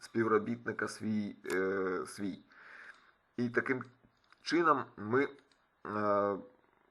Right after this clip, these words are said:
зможемо фіксувати, так,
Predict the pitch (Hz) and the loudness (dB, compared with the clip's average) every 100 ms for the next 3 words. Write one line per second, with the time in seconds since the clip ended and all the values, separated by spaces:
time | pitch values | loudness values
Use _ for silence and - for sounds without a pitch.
0 | _ - - 104 110 123 135 147 143 143 | _ -18 -10 -6 0 4 6 4 4 4
1 | 135 117 - - - - _ _ - - | 4 0 -14 -20 -20 -20 _ _ -20 -20
2 | - - - 107 98 123 131 - 131 120 | -14 -10 -8 -4 6 8 8 8 4 2
3 | - - - _ - - - - _ _ | -4 -16 -20 _ -20 -20 -20 -20 _ _
4 | _ _ _ _ _ _ _ _ - - | _ _ _ _ _ _ _ _ -8 -6
5 | - | -6